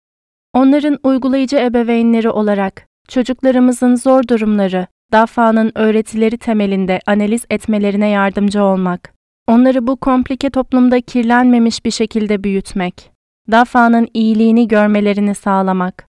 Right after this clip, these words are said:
ve uygulama yolunda kalmalarına yardımcı olmak uzun ve zor bir yolculuktur. Bölüm bir. Sıradan insanların meselelerinden uzaklaşmak.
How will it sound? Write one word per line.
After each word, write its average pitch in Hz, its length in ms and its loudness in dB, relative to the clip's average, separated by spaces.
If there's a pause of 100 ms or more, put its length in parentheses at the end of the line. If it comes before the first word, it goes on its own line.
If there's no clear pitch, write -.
(200)
ve 226 100 4
uygulama 226 440 0
yolunda 226 380 0
kalmalarına 226 680 0
yardımcı 226 540 -2
olmak 214 500 -2
uzun 247 320 0
ve 233 120 2
zor 226 300 2
bir 214 60 -2
yolculuktur. 208 800 -4 (1200)
Bölüm 262 460 2
bir. 196 280 -2 (500)
Sıradan 254 420 2
insanların 254 680 0
meselelerinden 226 960 0
uzaklaşmak. 208 880 -6